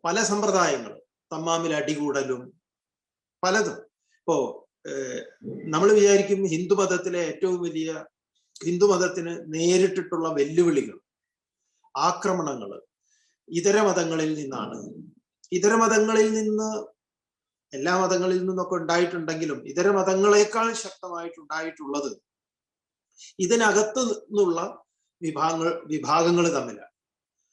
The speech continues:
അതിലേറ്റവും പ്രധാനമാണ് ശൈവ വൈഷ്ണവ സംഘട്ടനം. ശൈവരെന്ന ഒരു കൂട്ടര്, വൈഷ്ണവരെന്ന മറ്റൊരു കൂട്ടര്, ഇനി ശാക്തേയന്മാരെന്ന് പറയുന്ന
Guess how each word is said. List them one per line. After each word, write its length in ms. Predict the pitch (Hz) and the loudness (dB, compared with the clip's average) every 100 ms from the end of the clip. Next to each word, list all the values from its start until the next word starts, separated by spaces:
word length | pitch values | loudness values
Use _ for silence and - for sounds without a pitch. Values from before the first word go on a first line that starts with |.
| _ | _
അതിലേറ്റവും 460 | - 196 202 240 | 0 2 4 2
പ്രധാനമാണ് 540 | 214 202 208 208 185 175 | 0 2 2 2 -2 -4
ശൈവ 500 | - 170 170 196 214 | -6 -4 -2 -2 -2
വൈഷ്ണവ 600 | 185 170 165 - 175 165 | -2 -2 -4 -6 -8 -8
സംഘട്ടനം. 580 | 151 127 135 113 - _ _ _ _ _ _ _ _ _ _ _ _ - | -8 -8 -10 -10 -18 _ _ _ _ _ _ _ _ _ _ _ _ -6
ശൈവരെന്ന 960 | - 170 190 214 214 202 196 190 185 - | 0 4 4 6 6 4 2 -4 -8 -8
ഒരു 140 | 160 | -6
കൂട്ടര്, 480 | 165 151 - 127 135 - _ _ _ _ _ - | -6 -6 -8 -6 -8 -12 _ _ _ _ _ -6
വൈഷ്ണവരെന്ന 760 | 147 175 180 208 202 185 170 | 0 2 2 4 4 4 0
മറ്റൊരു 400 | 165 131 - 156 | -4 -6 -4 -4
കൂട്ടര്, 400 | 135 110 - - - _ _ _ _ - | -4 -8 -16 -18 -20 _ _ _ _ 0
ഇനി 160 | 190 | 2
ശാക്തേയന്മാരെന്ന് 1160 | 196 160 165 165 - 214 214 214 208 202 190 190 | 4 4 2 0 2 4 4 2 2 0 -2 -4
പറയുന്ന 760 | 190 185 175 175 170 175 170 | -6 -6 -4 -4 -4 -6 -10